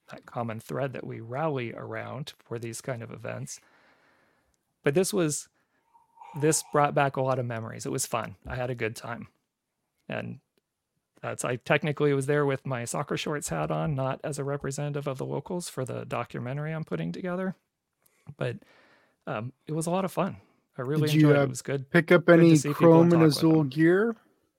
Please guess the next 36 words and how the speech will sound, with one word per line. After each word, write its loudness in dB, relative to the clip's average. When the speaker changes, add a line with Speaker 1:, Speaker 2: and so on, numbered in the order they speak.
Speaker 1:
I -2
have -2
not, -10
no. -12
I, -2
I -6
think -2
we'll 2
dive 4
into 0
the -4
colors 0
here -6
in -8
a -12
little -10
bit, -12
um, -14
in, -10
in -6
a -6
second, -2
and -8
kind -6
of -10
continue -6
our -2
conversation -8
from -10
last -12
week. -16
But -8
I -2
have 2
not -4
yet -12